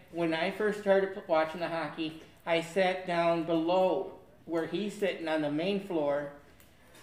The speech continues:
in that same area, you know, because it was a great view. And then when they got rid of that and turned it into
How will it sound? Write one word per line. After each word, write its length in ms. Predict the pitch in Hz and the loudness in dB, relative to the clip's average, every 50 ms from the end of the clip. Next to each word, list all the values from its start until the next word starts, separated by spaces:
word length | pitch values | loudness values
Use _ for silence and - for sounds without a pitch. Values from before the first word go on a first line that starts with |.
| - | -4
in 100 | 175 175 | -2 0
that 280 | 170 170 170 - - - | 2 2 0 0 -4 -2
same 240 | - 196 180 175 170 180 | -2 0 0 0 -2 0
area, 460 | 190 202 202 185 165 147 139 131 135 135 - - - - - - - - - - - - - - - - - - - - - - | 2 2 2 2 0 0 -4 -6 -8 -10 -14 -18 -20 -20 -20 -20 -20 -20 -20 -20 -20 -20 -20 -20 -20 -20 -20 -20 -20 -20 -20 -10
you 100 | - 180 | -2 4
know, 180 | 170 170 170 170 | 4 6 6 4
because 340 | 170 180 160 - 170 156 156 | 2 -2 -2 0 0 0 0
it 100 | 160 156 | 0 -2
was 100 | 151 143 | -4 -6
a 40 | |
great 260 | 143 147 147 135 - 139 | -4 -4 -4 -4 -6 -6
view. 240 | 139 156 143 120 - - - - - - - - - - - | -6 -6 -6 -6 -8 -14 -18 -20 -20 -20 -20 -20 -20 -6 -4
And 160 | - 175 175 | -2 0 2
then 220 | 185 190 196 196 | 4 4 4 6
when 100 | 190 185 | 4 2
they 100 | 175 170 | 0 0
got 300 | 165 165 185 180 180 180 | 0 2 2 2 2 2
rid 120 | 170 190 214 | 2 0 2
of 80 | 208 | 4
that 180 | 196 185 175 165 - | 4 4 2 2 -2
and 60 | - | -6
turned 220 | - 185 175 170 160 | -6 -4 -2 -2 -2
it 80 | 151 | -2
into 680 | 165 165 165 165 165 - - 175 160 156 151 147 143 - | 0 -2 -2 -2 -4 -6 0 2 2 4 4 2 -2 -4